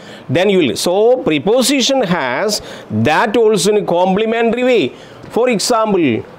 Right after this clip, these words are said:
we depend, we depend on you. All right, this on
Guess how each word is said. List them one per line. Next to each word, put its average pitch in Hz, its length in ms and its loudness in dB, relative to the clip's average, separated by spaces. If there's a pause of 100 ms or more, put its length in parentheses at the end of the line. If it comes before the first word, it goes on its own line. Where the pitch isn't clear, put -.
we 220 960 0 (760)
depend, 220 1200 0 (1040)
we 220 480 0
depend 208 1120 0 (640)
on 208 1080 4 (300)
you. 143 480 0 (200)
All 143 140 0
right, 170 120 -2
this 165 220 0
on 175 540 2